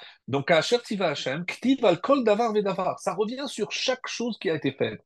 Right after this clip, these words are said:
Donc, évidemment, c'est une répétition, on va dire, inutile. Keneged Ma, chez Amar Moshe. Alors, pourquoi il a fallu rappeler dix-huit fois ?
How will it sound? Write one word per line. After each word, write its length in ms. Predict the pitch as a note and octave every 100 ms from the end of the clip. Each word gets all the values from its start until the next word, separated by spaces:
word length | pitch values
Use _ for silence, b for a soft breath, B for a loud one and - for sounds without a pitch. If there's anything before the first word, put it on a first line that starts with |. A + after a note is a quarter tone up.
| B B B
Donc, 240 | - B2+ B2+
évidemment, 420 | C3 B2 C#3+ F3
c'est 240 | - C3
une 100 | A#2+
répétition, 600 | A#2 C3 B2+ A2+ A2+ E3+ F#3+ G#3 B B B -
on 140 | -
va 100 | -
dire, 200 | D3 F#3 -
inutile. 540 | F3+ G#3 F3+ A3 C#3 - - B B _ _ -
Keneged 560 | F#3+ G3 C#4 C#4+ B3+
Ma, 320 | B3+ F4+ C4 -
chez 240 | - - -
Amar 380 | E3+ G3+ G3+ E3+
Moshe. 280 | C#3 - A#2 - _ _ _ _ _ _ _ _ _ -
Alors, 300 | D3+ D3+ D3+
pourquoi 380 | F3 - A#3+ A3+
il 60 | F3+
a 60 |
fallu 380 | - D3+ G3 G3
rappeler 800 | - A2+ B2+ D#3+ - D#3 E3+ G#3
dix-huit 520 | - A#2+ E3+ F3+ E3 F3 -
fois ? 320 | D#3+ F#3